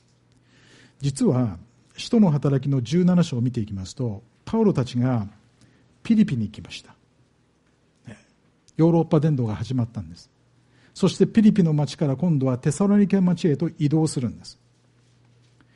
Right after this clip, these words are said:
そしてこのテサロニケで働きを始めた時に、妬みに駆られたユダヤ人たちが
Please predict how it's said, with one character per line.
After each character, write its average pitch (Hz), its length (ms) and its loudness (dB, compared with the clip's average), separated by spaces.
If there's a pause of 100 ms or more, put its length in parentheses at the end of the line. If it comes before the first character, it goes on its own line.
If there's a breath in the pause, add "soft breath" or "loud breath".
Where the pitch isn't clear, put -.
(680 soft breath)
そ 185 160 -2
し - 80 -2
て 196 80 4
こ 196 100 2
の 185 120 4
テ 180 140 2
サ 208 160 2
ロ 208 120 4
ニ 202 120 6
ケ 196 120 2
で 180 80 2
働 180 440 2
き 180 120 2
を 165 80 2
始 147 240 0
め 170 100 4
た 170 140 2
時 160 240 -2
に、 131 420 0 (580 soft breath)
妬 151 300 4
み 202 140 8
に 175 140 4
駆 165 220 -4
ら 165 80 2
れ 165 120 2
た 165 100 0
ユ 143 160 2
ダ 160 120 4
ヤ 170 180 6
人 131 240 -2
た 113 100 -6
ち 107 180 -8
が 113 340 -2